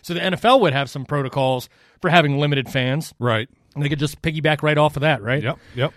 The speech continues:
Speaker 1: So, uh, we'll wait and see. On the same subject matter, though, it wouldn't be right to discuss,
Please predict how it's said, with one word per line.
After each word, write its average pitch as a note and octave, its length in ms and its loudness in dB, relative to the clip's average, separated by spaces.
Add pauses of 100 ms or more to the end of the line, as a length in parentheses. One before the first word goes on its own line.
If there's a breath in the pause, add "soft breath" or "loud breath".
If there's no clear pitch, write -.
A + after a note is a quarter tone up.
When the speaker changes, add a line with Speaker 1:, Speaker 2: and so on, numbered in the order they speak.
(140 soft breath)
Speaker 1:
So, D3+ 380 4
uh, C3+ 160 4
we'll D#3 140 2
wait F3+ 160 4
and D3 100 -4
see. D3 260 0 (260 soft breath)
On A#3 160 8
the A#3+ 80 4
same G#3+ 240 2
subject D#3 400 0
matter, B2+ 280 0
though, A2 280 -4
it D#3 140 -4
wouldn't G3 320 2
be F#3 140 2
right D3 500 2
to D3+ 120 -4
discuss, C3+ 760 0